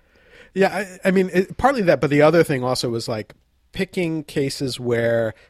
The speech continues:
they could dive deep on the nuance, because, you know, a lot of these decisions did involve, you know, sort of a deep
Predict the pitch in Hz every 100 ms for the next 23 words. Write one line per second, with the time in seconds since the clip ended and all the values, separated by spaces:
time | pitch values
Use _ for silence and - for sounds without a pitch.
0 | _ 123 139 - 131 117 135 117 123 110
1 | - 123 117 113 107 107 113 113 139 175
2 | - 135 127 110 - 135 117 104 117 131
3 | 139 123 117 - 131 - 120 117 101 -
4 | 117 110 107 - 113 107 107 107 104 95
5 | - 113 104 95 - 104 98 117 113 101
6 | _ 123 113 _